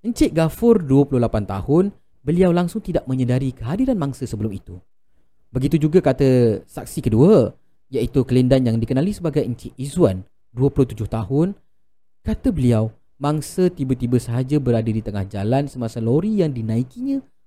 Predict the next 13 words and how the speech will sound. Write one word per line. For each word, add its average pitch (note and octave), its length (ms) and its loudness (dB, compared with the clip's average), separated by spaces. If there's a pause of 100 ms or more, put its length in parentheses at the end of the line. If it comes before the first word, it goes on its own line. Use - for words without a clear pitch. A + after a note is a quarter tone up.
(100)
melalui F#3 320 0
selekoh C3+ 320 -4
tajam. - 320 -8 (1040)
Ironinya, C4 640 6 (560)
selekoh A#2 560 -2
tajam G#2 320 -4
ini C#3+ 160 -2
sudah F3+ 240 -2
mengorbankan D#3 720 0
beberapa A#2+ 400 0
nyawa A2+ 400 2
sebelum G2 320 -4
ini. F#2 160 -8